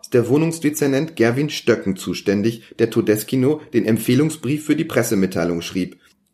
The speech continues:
Peter Todeskino war für die Sozialwohnungen nicht verantwortlich.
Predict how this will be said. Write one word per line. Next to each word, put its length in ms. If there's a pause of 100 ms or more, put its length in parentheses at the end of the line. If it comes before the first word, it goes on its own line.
(140)
Peter 260
Todeskino 840
war 100
für 120
die 100
Sozialwohnungen 920 (100)
nicht 240
verantwortlich. 880